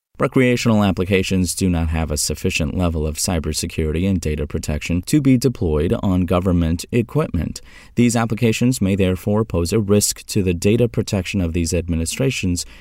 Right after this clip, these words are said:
and their public officials, the French government wrote. A message has been sent to all ministries. The Interministerial Digital Administration,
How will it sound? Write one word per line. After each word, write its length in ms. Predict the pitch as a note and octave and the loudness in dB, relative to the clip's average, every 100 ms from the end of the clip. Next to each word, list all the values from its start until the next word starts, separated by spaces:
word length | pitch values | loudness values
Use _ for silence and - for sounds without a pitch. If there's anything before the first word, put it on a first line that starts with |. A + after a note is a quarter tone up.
| - | -6
and 220 | - D3+ | 0 2
their 100 | A2+ | 2
public 380 | E2 A2+ A2+ D#2+ | 2 0 0 -2
officials, 580 | D#2+ - D#3+ - D2+ - - - - | -4 -4 -2 -2 -4 -8 -16 -14 -10
the 100 | D#2+ | -4
French 320 | E2+ D2+ - | -2 -4 -4
government 420 | E2 D2+ E2+ - - | -4 -2 -4 -4 -4
wrote. 400 | E2 D2+ - - _ _ - | -4 -4 -10 -20 _ _ 0
A 60 | |
message 360 | F#2+ G#2+ A2+ F2+ | 2 4 2 2
has 180 | F#2+ E2+ | 0 0
been 160 | F2+ | 0
sent 420 | E2+ F#2 F#2 - - | 0 0 -2 -4 0
to 180 | A#2 - | 2 2
all 180 | B2 | 2
ministries. 640 | C3 D2 C#2+ - D2 G2+ - - - | 2 2 -2 -4 -2 -4 -6 -18 -8
The 160 | F2+ E2 G#2 | -2 0 2
Interministerial 1000 | G#2 G2 F2 D#2+ - G#2 G2 F2+ D#2 D2+ | 2 2 2 0 0 2 2 4 0 0
Digital 460 | F#2 F2+ E2+ E2 | 0 0 0 0
Administration, 880 | - E2 E2 E2 - G#2 G2+ - G#2+ | -2 -2 0 -2 0 0 0 2 -2